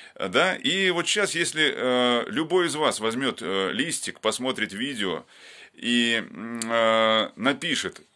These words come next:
плюсы и минусы в разные колонки, он сможет, э, достаточно объективно оценить это. А,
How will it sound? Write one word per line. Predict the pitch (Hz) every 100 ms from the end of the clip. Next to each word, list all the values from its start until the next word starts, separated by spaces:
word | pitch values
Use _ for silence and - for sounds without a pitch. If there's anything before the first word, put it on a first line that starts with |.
| -
плюсы | - 143 120 104 90
и | - 113 117
минусы | 113 92 87 98 87 -
в | 104
разные | 120 98 107
колонки, | 120 180 214 190 175
он | 165 196
сможет, | 165 180 202 190 -
э, | 190 185 180 175 151
достаточно | 156 180 175 180
объективно | 165 180 - 190 160 147
оценить | - 135 160 165 107 - - -
это. | 98 - - - - - - - - -
А, | 101 101 98 101 95